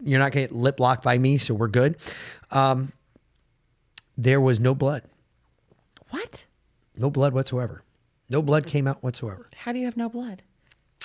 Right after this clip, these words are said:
Speaker 1: That's what I thought.
Speaker 2: 'Cause it was so sludgy that it didn't flow?
Speaker 1: There was no blood.
Speaker 2: I mean, she had to have blood in her
Speaker 1: And
Speaker 2: body.
Speaker 1: we had put one in her shoulder. We had put one
Speaker 2: She
Speaker 1: in her
Speaker 2: couldn't have been,
Speaker 1: shin.
Speaker 2: like, completely eviscerated. Like, she,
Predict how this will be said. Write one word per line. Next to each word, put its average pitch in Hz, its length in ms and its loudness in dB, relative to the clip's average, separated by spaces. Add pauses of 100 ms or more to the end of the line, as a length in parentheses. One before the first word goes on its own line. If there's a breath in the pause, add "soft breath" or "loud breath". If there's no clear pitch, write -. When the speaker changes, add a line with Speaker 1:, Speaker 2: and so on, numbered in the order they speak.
(260)
Speaker 1:
That's - 240 -20
what 98 80 -10
I 95 60 -10
thought. - 240 -20 (200)
Speaker 2:
'Cause 190 200 -4
it 185 120 -2
was 175 160 -4
so 202 600 0
sludgy 190 680 -2
that 214 180 -2
it - 300 -8
didn't 190 300 -2
flow? 196 440 -2 (120)
Speaker 1:
There 101 140 -14
was 90 200 -10
no 107 140 -4
blood. 131 300 -4 (480 loud breath)
Speaker 2:
I 196 100 2
mean, 185 120 2
she 202 100 -4
had 202 140 2
to 220 60 2
have 185 100 0
blood 175 240 2
in 196 60 -2
her 180 60 2
Speaker 1:
And - 60 -2
Speaker 2:
body. 165 200 4
Speaker 1:
we 160 40 6
had 160 140 0
put 151 340 0
one 131 280 2
in 143 80 4
her 131 100 4
shoulder. 151 420 2
We 123 120 -4
had 104 100 -8
put 147 220 -6
one 123 180 -2
Speaker 2:
She 117 80 -2
Speaker 1:
in - 40 0
her 110 40 -4
Speaker 2:
couldn't 220 140 2
have 202 100 0
been, 170 120 4
Speaker 1:
shin. 196 60 0
Speaker 2:
like, 185 160 2
completely 190 480 0
eviscerated. 170 580 -2
Like, 165 200 0
she, 170 260 -6